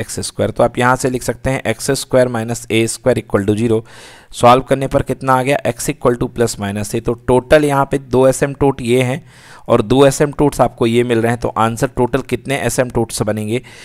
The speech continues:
यहाँ पे आपके पास में चार asymptotes बनेंगे। तो इस तरीके से ये एक्स स्क्वायर के कोफिशिएंट को अगर आप ज़ीरो कर दोगे तो एक्स एक्सिस के पैरेलल आपके पास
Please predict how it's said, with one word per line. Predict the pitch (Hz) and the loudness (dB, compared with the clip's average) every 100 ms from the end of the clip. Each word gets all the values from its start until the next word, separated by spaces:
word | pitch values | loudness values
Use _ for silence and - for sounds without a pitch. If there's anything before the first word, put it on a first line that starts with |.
| - - | -14 -4
यहाँ | 113 127 - | 0 0 2
पे | 131 | 2
आपके | 117 - | 2 0
पास | 120 117 131 | -2 -2 -4
में | |
चार | 131 - 120 131 - | -6 2 2 2 0
asymptotes | 110 127 98 95 - | -2 -2 -4 -8 -8
बनेंगे। | - 92 92 | -8 -8 -6
तो | 95 - | -6 -6
इस | 139 - | -6 0
तरीके | 139 127 135 | 0 0 -4
से | 131 | -2
ये | 127 127 - - - - | -2 -4 -10 -20 -20 -4
एक्स | - 123 147 | -2 0 -2
स्क्वायर | - 147 139 | 2 2 2
के | 139 | 0
कोफिशिएंट | 135 139 - 139 | -4 -2 -4 -4
को | 131 135 | -2 0
अगर | 135 | 2
आप | 135 117 | 2 0
ज़ीरो | 117 131 | 0 0
कर | 131 135 | 2 2
दोगे | 139 135 180 - - - - _ - | 2 0 -4 -8 -20 -20 -20 _ -6
तो | 127 - | -2 0
एक्स | 127 - | 0 -2
एक्सिस | 147 - 147 | -8 -8 -4
के | 156 | -4
पैरेलल | 143 127 131 139 | 2 2 2 -2
आपके | 117 - 131 | -2 -2 -2
पास | - 131 | 0 0